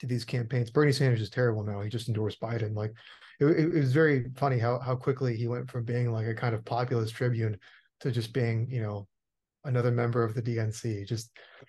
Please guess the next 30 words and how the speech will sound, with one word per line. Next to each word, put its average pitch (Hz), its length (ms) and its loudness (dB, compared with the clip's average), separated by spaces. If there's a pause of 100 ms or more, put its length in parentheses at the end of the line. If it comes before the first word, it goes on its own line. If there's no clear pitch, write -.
(160)
but, 147 320 2
um, 113 440 2
but 156 160 4
what 160 180 4
made 165 480 4 (680)
his 156 580 0 (140)
initial 139 800 0 (260)
candidacy, 131 680 0 (440)
uh, 117 220 0
as 135 200 2
phenomenal 131 580 0
as 110 120 -6
Trump's 131 500 -2 (400)
is 147 140 -2
precisely 143 600 0
that 123 240 0
kind 139 260 0
of, 113 280 -2
that 127 260 -4
contentiousness 135 840 0
that 131 120 -8
they 117 120 -2
had, 117 320 -2
the, - 160 -4
the, 131 320 0 (460)
the, 143 180 4
the 143 120 4
willingness 139 680 4
to, 120 240 -4
to 127 300 -2